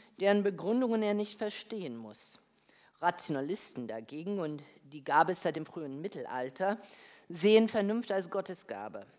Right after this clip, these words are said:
Es gibt jüdische Texte, in denen Gott vergnügt lacht, weil seine Kinder ihn mit besonders guten Argumenten besiegen.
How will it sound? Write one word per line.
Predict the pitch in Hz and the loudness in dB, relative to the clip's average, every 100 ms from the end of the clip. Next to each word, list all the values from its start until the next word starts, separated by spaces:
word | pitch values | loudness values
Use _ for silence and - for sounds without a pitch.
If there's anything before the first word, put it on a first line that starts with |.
| _ | _
Es | - - | -20 -12
gibt | 143 | -10
jüdische | 147 175 190 170 | -10 -10 -10 -10
Texte, | - 185 185 - | -2 -2 -2 -4
in | 160 | -2
denen | 151 147 | -2 -2
Gott | 147 175 | -2 -4
vergnügt | - 147 147 180 165 | -2 -2 -2 -8 -10
lacht, | 156 185 190 - - - - - - _ | -2 2 2 0 -16 -20 -20 -20 -20 _
weil | 151 165 | -2 2
seine | 165 160 | 0 0
Kinder | - 220 202 175 | -2 -2 0 -2
ihn | 175 | -2
mit | 170 160 | -6 -8
besonders | 170 156 165 175 156 147 | -12 -4 -2 -2 -6 -12
guten | 175 196 - | -16 -14 -2
Argumenten | 151 151 190 202 139 - 110 | -2 -2 -4 -6 -6 -12 -16
besiegen. | 107 - 104 107 104 | -16 -16 -16 -16 -20